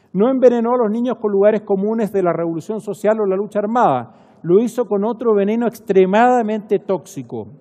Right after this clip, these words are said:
el de la creatividad, el de la belleza, el de desdoblamiento del alma cuando se escucha una pieza musical superior. Un hombre así debía morir. Era demasiado peligroso para toda sociedad que aspire al hombre romo, inconsciente,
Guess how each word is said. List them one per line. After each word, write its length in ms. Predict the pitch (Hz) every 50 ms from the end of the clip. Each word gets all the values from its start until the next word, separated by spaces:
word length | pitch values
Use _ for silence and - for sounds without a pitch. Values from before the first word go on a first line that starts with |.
| _ _ _ _ _ _ _
el 160 | - 180 180
de 100 | 175 196
la 140 | 196 185 175
creatividad, 840 | - 190 185 175 170 170 180 175 165 165 175 196 220 247 240 226 - -
el 120 | 175 170 170
de 100 | 180 170
la 120 | 170 165
belleza, 480 | 165 160 165 190 226 233 208 - 233 226
el 220 | - - 185 175
de 160 | 160 180 170
desdoblamiento 960 | 147 165 156 139 165 170 165 160 165 160 160 175 196 233 247 240 240 - 233
del 160 | 208 202 185 190
alma 340 | 190 196 202 202 202 196
cuando 240 | 196 190 175 170 156
se 120 | - 165 147
escucha 360 | - - 190 196 190 - 208
una 140 | 190 175 151
pieza 360 | - 175 185 170 - - 185
musical 480 | 175 165 143 - 156 151 151 143 139
superior. 520 | 131 - 156 139 139 131 131 123 120 117 - _ _ _ _ _ _ _ _ _ _ _ _ _ _ _ _ _ _ _
Un 140 | 202 220 247
hombre 260 | 277 269 254 277 254
así 220 | 202 - - 277
debía 300 | 269 262 233 233 240 240
morir. 440 | 226 208 208 220 240 226 196 - - - -
Era 220 | 233 226 254 262 247
demasiado 720 | 240 233 214 190 - - - 226 247 262 269 269 254 254
peligroso 600 | 233 214 202 202 202 202 220 240 214 - 233 214
para 320 | 180 208 190 180 175 - -
toda 300 | 240 269 269 269 269 208
sociedad 480 | - 240 214 - - 190 190 202 208
que 80 | 196 208
aspire 340 | 175 - - 208 208 208 202
al 80 | 196
hombre 260 | 190 185 180 165 170 156
romo, 340 | 151 175 196 202 202 208
inconsciente, 920 | 202 190 190 - 156 147 135 - - 170 175 175 175 - - 185 185 180